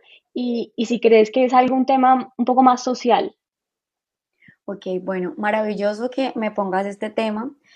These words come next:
Speaker 2: porque más allá de encasillarlo solo en las heridas emocionales de la infancia, como tú las mencionas, que yo trabajo principalmente cinco, las cinco heridas del alma,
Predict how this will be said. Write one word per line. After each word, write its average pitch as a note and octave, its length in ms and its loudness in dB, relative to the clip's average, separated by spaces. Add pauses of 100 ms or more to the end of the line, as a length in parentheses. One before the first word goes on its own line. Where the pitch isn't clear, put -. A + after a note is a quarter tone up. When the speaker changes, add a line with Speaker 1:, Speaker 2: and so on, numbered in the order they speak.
(360)
Speaker 2:
porque A#3+ 280 0
más A3 160 0
allá A3 220 0
de B3 60 0
encasillarlo G#3+ 560 -2
solo G#3 200 -6
en A3 120 -6
las A3+ 140 -8
heridas G3 400 -4
emocionales G#3 540 -8
de G3 80 -6
la G#3 60 -14
infancia, F#3 580 -8
como G3+ 220 -12
tú G3+ 80 -10
las F#3 140 -4
mencionas, G3 460 -6
que G#3 200 -12 (360)
yo G#3 120 -6
trabajo G3 280 0
principalmente G3 800 -6
cinco, G3+ 520 -10
las G#3 160 -12
cinco F#3 220 -10
heridas F#3+ 280 -6
del A3+ 120 -6
alma, G#3 360 -8